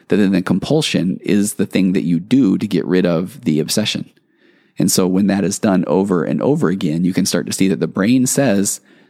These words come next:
that, "Okay, I know how to get rid of my anxiety. I need to have control and be able to do something." Just recognizing that that person, the person that's emotionally dysregulated, emotionally immature,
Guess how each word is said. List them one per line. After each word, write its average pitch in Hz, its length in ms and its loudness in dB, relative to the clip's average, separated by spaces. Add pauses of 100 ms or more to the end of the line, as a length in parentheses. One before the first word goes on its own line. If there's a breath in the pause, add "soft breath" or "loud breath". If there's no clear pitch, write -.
that, 95 120 0
"Okay, 110 380 0
I 95 120 0
know 104 440 2
how 104 220 0
to 90 200 0
get 90 240 0
rid 95 140 2
of 92 80 2
my 98 140 2
anxiety. 92 480 0
I 82 80 0
need 95 180 0 (100)
to 95 140 0
have 92 160 -2
control 92 760 -2
and 87 300 0
be 92 80 2
able 90 160 0
to 98 60 -2
do 95 100 2
something." 92 320 -2 (480 loud breath)
Just 113 220 0
recognizing 95 840 2
that 92 360 -2
that - 360 -2
person, 95 460 0
the 95 120 -4
person 101 380 0
that's 92 180 0
emotionally 90 440 2
dysregulated, 113 800 0
emotionally 85 440 0
immature, 113 560 0